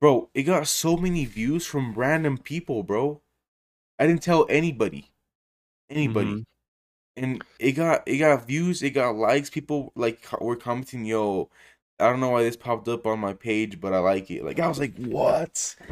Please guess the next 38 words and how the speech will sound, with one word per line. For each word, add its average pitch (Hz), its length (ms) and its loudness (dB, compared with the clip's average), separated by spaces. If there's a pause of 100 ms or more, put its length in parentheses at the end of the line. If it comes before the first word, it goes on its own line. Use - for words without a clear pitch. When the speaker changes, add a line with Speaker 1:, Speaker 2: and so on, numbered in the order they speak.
(320)
Speaker 1:
That's 156 260 6
how 160 140 0
it 123 80 2
works. 110 460 0
You 107 80 -14
just 120 160 -8
have 139 140 -6
to - 100 -16
be 120 160 -10 (380)
constant. 135 560 0 (680)
Put, 143 100 2
Speaker 2:
Yeah, 117 60 0
Speaker 1:
go 160 120 6
Speaker 2:
eventually 127 220 4
Speaker 1:
balls 156 260 6
Speaker 2:
the 110 100 2
Speaker 1:
deep - 280 4
Speaker 2:
YouTube 120 100 0
Speaker 1:
into 107 140 2
Speaker 2:
algorithm 95 540 2
Speaker 1:
YouTube. 92 40 -2
Speaker 2:
will, 90 240 -4 (680)
yeah, 101 220 -2
eventually 101 520 -6
the 104 120 -4
YouTube 95 200 -8
algorithm 90 380 -4
will, 92 320 -10 (120)
will 98 220 -8 (120)
catch - 280 -8
you. 101 160 -12 (720)
Speaker 1:
And 120 100 -4
I'm 156 120 2
gonna 165 100 0
start 165 340 0 (220)
doing 190 320 6
that, 123 240 0
bro. 143 440 2